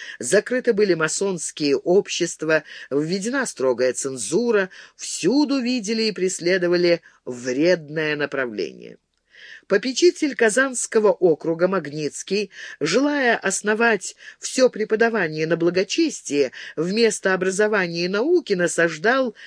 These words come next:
низкопоклонство и неуважение к серьёзному значению. На всё, что люди считают неприкосновенным и священным для себя, на истину, мысль, чувство долга,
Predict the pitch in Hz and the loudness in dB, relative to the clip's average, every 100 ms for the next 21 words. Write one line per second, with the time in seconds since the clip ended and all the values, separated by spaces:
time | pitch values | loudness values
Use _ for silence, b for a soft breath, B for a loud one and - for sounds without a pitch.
0 | B 131 175 240 - 208 202 185 - 240 | B -6 -2 -2 0 -2 0 -4 -4 0
1 | 349 190 - - 107 110 - B B - | 0 0 -8 -10 -4 -4 -4 B B -6
2 | 220 220 220 196 190 175 233 247 233 220 | -4 0 2 2 2 2 0 0 -2 -2
3 | - 180 143 180 165 160 160 143 143 151 | -2 -2 2 0 0 -4 -4 -4 -4 -2
4 | - 147 123 101 80 58 _ _ B B | -2 -2 -4 -8 -14 -14 _ _ B B
5 | B B B _ _ _ - 170 208 220 | B B B _ _ _ -6 0 0 0
6 | - - 254 254 - - 208 220 202 156 | -6 -2 4 6 4 2 2 2 -2 -2
7 | 147 - 190 - 165 151 147 - 175 165 | -2 0 0 2 2 2 0 0 -2 -2
8 | 165 185 - 196 190 175 139 131 135 131 | -4 -4 -2 -4 0 0 0 -2 -6 -6
9 | B B B 190 190 - 160 160 - 262 | B B B -2 -2 -2 -4 -2 -2 0
10 | 320 269 151 143 135 147 139 147 135 135 | -2 -2 -4 -4 -2 -2 -2 -2 0 0
11 | 156 214 202 190 147 - 135 147 160 208 | 0 -2 -2 -6 -10 -10 -6 -6 -4 -4
12 | 190 - 135 123 B B B - 214 - | -4 -6 -8 -10 B B B -2 -2 2
13 | 208 190 160 180 147 117 120 120 | 0 2 4 6 4 2 -2 -4